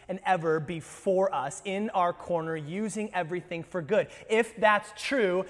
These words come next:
then what in the world do we have to be afraid of? What human, what circumstance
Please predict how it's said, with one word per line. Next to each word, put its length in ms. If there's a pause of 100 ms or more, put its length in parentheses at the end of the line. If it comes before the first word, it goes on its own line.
(140)
then 200
what 160
in 60
the 80
world 560
do 60
we 100
have 280
to 40
be 140
afraid 400
of? 200 (760)
What 160
human, 480
what 160
circumstance 1120